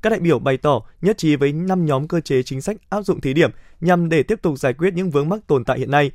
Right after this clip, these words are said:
tháo gỡ những nút thắt trong đầu tư, tạo đột phá trong đầu tư phát triển kết cấu hạ tầng, đặc biệt là giải quyết ách tắc về giao thông để tăng kích cầu phát triển kinh tế.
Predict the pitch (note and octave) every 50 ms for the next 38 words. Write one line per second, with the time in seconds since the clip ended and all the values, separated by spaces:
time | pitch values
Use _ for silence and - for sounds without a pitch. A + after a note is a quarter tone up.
0 | - - _ _ - - D#3 D3+ D#3+ F#3+ G#3 G3+ G#3 G#3+ G#3 A#3 - A3+ A#3 -
1 | - - E3 D3 C3 B2+ B2 - D#3+ D#3+ D3+ C#3 - - - - - E3+ D#3+ E3
2 | D#3+ - - D#3+ D3+ D#3 E3 - F#3+ F3+ F3+ D#3+ D3+ D3+ C#3+ - F3 E3 - G#3
3 | G#3+ G3+ - F#3 C#3 A2+ - - F#3+ - - C3 C3 D#3+ - - D3 C#3+ C3+ B2+
4 | - - - - - D#3 E3+ F3+ D#3+ E3+ D#3 D3+ D3+ C#3+ - D#3 B2+ B2 - G3
5 | A3 - _ A3 - - G3+ G#3+ A3 - - - _ _ - - D#3+ D#3 D3+ D3
6 | F#3+ G3 - - F#3+ F3+ E3 E3 - E3+ - - E3 E3 D#3+ - - A3 A3+ -
7 | - D#3+ C#3+ B2+ B2+ - G3 G3 - E3+ B2+ A2 D3+ C#3 - C3+ B2+ C3+